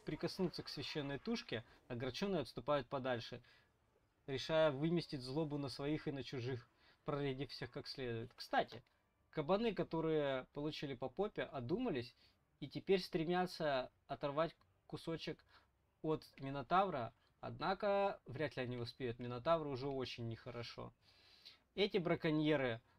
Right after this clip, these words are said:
тоже выходят на стрелковую позицию, понимая, что дичь уже стремительно заканчивается.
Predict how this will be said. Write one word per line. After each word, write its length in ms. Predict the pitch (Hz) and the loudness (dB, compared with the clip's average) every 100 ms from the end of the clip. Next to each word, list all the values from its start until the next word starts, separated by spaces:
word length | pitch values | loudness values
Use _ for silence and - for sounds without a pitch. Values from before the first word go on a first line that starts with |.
| _ _ - | _ _ -2
тоже 260 | 190 208 208 | 0 0 0
выходят 400 | 190 196 175 180 | 0 2 2 0
на 100 | 160 | -4
стрелковую 640 | - 165 - 170 143 147 | -2 -4 -2 -2 0 -2
позицию, 560 | - 143 139 135 - 131 | -2 -4 -4 -6 -10 -8
понимая, 380 | 135 147 139 | -4 -2 -2
что 160 | 123 143 | -4 -6
дичь 260 | 135 151 139 | -6 -6 -6
уже 140 | 120 | -8
стремительно 500 | 117 131 131 131 127 | -8 -8 -8 -6 -6
заканчивается. 880 | 127 127 127 117 127 120 117 - | -6 -6 -6 -6 -8 -10 -10 -12